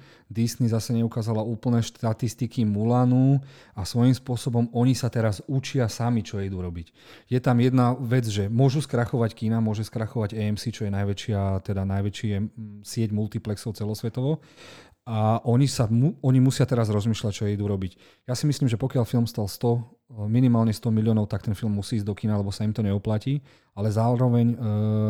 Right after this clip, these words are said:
začnú nad tým rozmýšľať, že dobre, film, e, pozeral som si to akurát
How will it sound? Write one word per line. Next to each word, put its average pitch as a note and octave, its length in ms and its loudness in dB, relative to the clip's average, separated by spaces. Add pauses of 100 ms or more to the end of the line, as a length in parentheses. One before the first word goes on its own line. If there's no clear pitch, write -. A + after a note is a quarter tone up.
(680)
začnú A#2+ 320 2
nad B2 160 4
tým B2 160 2
rozmýšľať, G#2+ 400 0
že G2 40 -2
dobre, G#2+ 280 2
film, A2+ 240 0
e, C3+ 60 -4 (1080)
pozeral C#3 320 4
som A2+ 160 -2
si A#2+ 80 -6
to A2 80 -4
akurát G#2+ 320 -2